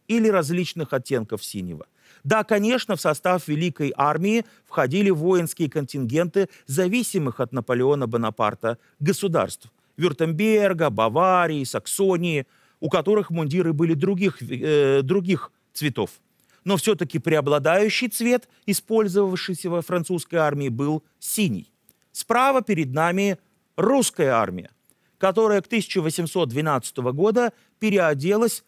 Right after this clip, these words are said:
в мундиры темно-синего насыщенного цвета.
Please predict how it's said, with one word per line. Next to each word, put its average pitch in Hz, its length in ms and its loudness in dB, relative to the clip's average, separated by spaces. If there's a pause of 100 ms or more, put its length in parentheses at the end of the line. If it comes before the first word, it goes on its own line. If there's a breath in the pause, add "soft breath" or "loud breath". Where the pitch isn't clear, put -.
(140)
в 117 120 -6
мундиры 190 680 2 (240)
темно-синего 185 1300 0
насыщенного 123 720 -4
цвета. - 420 -4